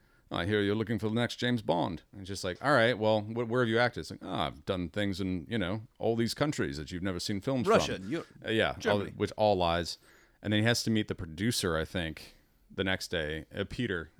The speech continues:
Speaker 1: uh, Peter Hunt?
Speaker 2: Something like that.
Speaker 1: Something like that. And he's like, "I've never acted a day before in my life." And he's like, "You just fooled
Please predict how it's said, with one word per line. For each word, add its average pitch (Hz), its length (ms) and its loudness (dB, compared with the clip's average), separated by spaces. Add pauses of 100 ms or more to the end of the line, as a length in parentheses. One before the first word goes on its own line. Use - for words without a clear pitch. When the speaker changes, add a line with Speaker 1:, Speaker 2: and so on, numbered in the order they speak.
(100)
Speaker 1:
uh, 92 440 -4
Peter 95 580 -2 (160)
Hunt? 151 360 -8 (180)
Speaker 2:
Something 90 180 -10
like 95 80 -18
that. - 160 -14 (140)
Speaker 1:
Something 87 240 -6
like 82 100 -4
that. 85 200 -4 (680)
And - 60 -10
he's 92 120 -2
like, 80 100 -2
"I've 82 60 -2
never 90 240 0
acted 85 260 0
a - 20 -10
day 80 100 -2
before 78 260 -6
in 80 60 -4
my 76 60 -4
life." 78 340 -4
And 92 80 -10
he's 90 120 -6
like, 80 140 -4
"You 95 200 -2
just 117 260 -2
fooled 98 460 -2